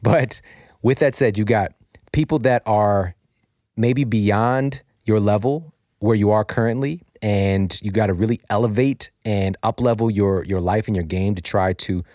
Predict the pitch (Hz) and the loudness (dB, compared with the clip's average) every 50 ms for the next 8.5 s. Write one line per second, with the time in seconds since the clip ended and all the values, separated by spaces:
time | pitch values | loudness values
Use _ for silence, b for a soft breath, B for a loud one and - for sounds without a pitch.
0 | B B B B B B 98 - - - 113 104 98 - - 104 104 98 95 98 | B B B B B B -4 -2 0 0 0 0 0 -2 -2 0 0 0 0 -2
1 | 95 - - 95 92 90 - - 98 82 - 87 - - 104 98 101 104 104 104 | -4 -6 -6 -4 -4 -4 -4 -4 -6 -6 -6 -8 -6 -4 -2 0 0 0 0 0
2 | 98 98 101 - - 113 117 113 101 110 - - - 113 104 113 104 95 - 104 | 0 0 -2 0 0 0 0 0 0 -2 -2 -2 -4 -2 0 0 0 -2 -2 -2
3 | 104 107 101 - 92 92 87 85 78 78 82 71 67 67 - - 87 80 82 76 | -2 -2 -2 -2 -2 -2 -2 -2 -4 -4 -6 -6 -6 -6 -6 -8 -6 -6 -6 -8
4 | - - 78 87 101 113 - - 104 - - 110 107 - - - - 95 87 101 | -8 -8 -6 -4 -4 -4 -4 -4 -6 -4 -2 -2 -2 -2 -6 -8 -6 -4 -4 -2
5 | 101 101 98 101 101 98 - - 98 92 90 - - B B B B B B B | -2 -2 -2 -2 -4 -4 -4 -4 -4 -4 -4 -8 -12 B B B B B B B
6 | B B B 87 92 123 131 113 - 120 104 - - 120 117 110 110 110 107 104 | B B B -2 0 0 0 0 -2 -4 -4 -2 0 0 2 2 2 2 2 0
7 | 104 - - - - b b b b b b b - 85 82 80 78 76 - - | 0 -2 -4 -8 -10 b b b b b b b -6 -4 -4 -2 -4 -4 -2 -2
8 | 165 135 139 139 135 120 - - - | -2 -2 0 -2 -2 -2 -4 -6 -10